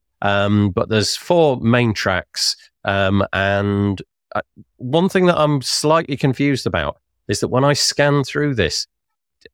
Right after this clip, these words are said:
and again, forgive me, dear listener, if you're listening to this, you won't be able to see it. But if you go to asia dot wordcamp dot org, you can find this easily enough. It's, uh, forward slash twenty twenty-four forward slash schedule.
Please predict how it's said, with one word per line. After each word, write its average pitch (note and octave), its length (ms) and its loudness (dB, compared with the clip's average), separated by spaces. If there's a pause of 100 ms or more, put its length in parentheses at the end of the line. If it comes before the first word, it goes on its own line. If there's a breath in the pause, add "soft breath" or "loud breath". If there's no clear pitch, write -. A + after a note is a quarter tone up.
(460)
and G#2+ 140 2
again, G2 320 0
forgive A2 320 -2
me, F2+ 220 0
dear F#2 260 0
listener, F2+ 640 -2
if - 120 -8
you're G#2 80 0
listening G2 280 -2
to - 80 -8
this, E2+ 180 -8
you F#2+ 60 -4
won't F#2+ 120 -2
be F#2 60 -4
able E2+ 120 -6
to - 120 -8
see F#2+ 220 0
it. D2+ 100 -4
But F2 80 -6
if E2+ 100 -10
you G2+ 80 -8
go G2+ 180 0
to F#2 280 -4
asia G2 320 0
dot F#2 180 -2
wordcamp F2 500 -2
dot E2+ 140 -6
org, D#2 280 -4 (440)
you E2+ 120 0
can E2 140 -4
find F#2 320 0
this D#2+ 180 -2
easily E2 300 0
enough. D2+ 260 0
It's, - 240 -4
uh, D#2+ 140 -2
forward F#2 260 -2
slash - 200 -4
twenty F2+ 220 -2
twenty-four D#2+ 400 -6
forward D#2+ 240 -6
slash - 300 -4
schedule. F2+ 520 -4